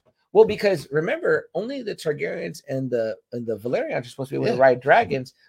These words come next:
Speaker 1: but even though that, um, even though Rhaenyra's sons are half strong and half her, like, everyone's hating on them, but I'm like, they're still half Targaryen.
Speaker 2: Yeah,
Speaker 1: They
Speaker 2: they
Speaker 1: don't
Speaker 2: are.
Speaker 1: look it, but they can ride
Speaker 2: No,
Speaker 1: dragons.
Speaker 2: they have Targaryen
Speaker 1: Yeah, I'm like,
Speaker 2: blood.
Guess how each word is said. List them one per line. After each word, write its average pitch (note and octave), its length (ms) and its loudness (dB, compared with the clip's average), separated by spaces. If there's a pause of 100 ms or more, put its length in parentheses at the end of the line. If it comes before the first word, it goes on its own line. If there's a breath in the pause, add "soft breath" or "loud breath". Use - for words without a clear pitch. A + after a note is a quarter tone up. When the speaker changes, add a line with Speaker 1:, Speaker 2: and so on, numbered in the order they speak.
(120)
Speaker 1:
but D3 280 2 (520)
even A#3+ 300 -4
though A#3 180 0
that, D3+ 480 2
um, B2 500 -4 (520 soft breath)
even F#3+ 220 -2
though G#3+ 160 2
Rhaenyra's D3+ 720 2
sons D3+ 460 0
are A2 240 -6
half C3+ 280 0
strong C3+ 460 0
and C3 80 -4
half B2+ 140 0
her, E3 240 -4 (320 soft breath)
like, E3 240 6 (560)
everyone's C#4 340 2
hating G#3 300 0
on D#3+ 100 0
them, D#3 100 0
but D#3 120 2
I'm D#3 60 -2
like, C#3+ 200 -2
they're D#3+ 140 0
still G4 240 -4
half D#3 260 2
Targaryen. B2+ 460 -2
Speaker 2:
Yeah, A#2 140 2
Speaker 1:
They A#2 40 -8
Speaker 2:
they E3+ 120 4
Speaker 1:
don't B3+ 120 8
Speaker 2:
are. - 140 6
Speaker 1:
look F3 260 6
it, F#3+ 260 -2
but C#3 120 2
they C4 100 6
can D#4 160 -2
ride F#3 160 6
Speaker 2:
No, D3+ 40 -4
Speaker 1:
dragons. E3 360 4
Speaker 2:
they D#3+ 80 -4
have D3+ 340 -2
Targaryen D3 220 -6
Speaker 1:
Yeah, E3 220 2
I'm G3 100 2
like, F#3 120 6
Speaker 2:
blood. E3 200 2